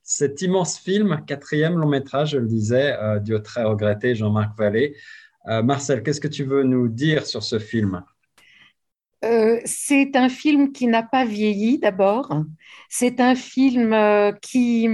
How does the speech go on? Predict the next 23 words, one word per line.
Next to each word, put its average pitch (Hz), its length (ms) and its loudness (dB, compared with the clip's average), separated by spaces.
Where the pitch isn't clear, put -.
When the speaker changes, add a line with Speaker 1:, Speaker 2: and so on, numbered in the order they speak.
Speaker 2:
euh, 196 380 4
qui 233 280 -6
porte, 285 500 0
euh, 208 460 2
le 226 160 4
talent 247 640 2
de, 220 160 0
euh, 202 720 4
de 214 200 0
Jean-Marc 208 460 -4
Vallée. 196 520 0
Euh, 214 800 4
on 233 160 2
vient 254 340 2
de 240 100 2
recevoir 233 1080 0
une, 220 300 2
euh, 202 520 4
un 202 140 0
témoignage 226 1040 2
de 190 220 -2
François 233 520 0
Boulet, 208 540 0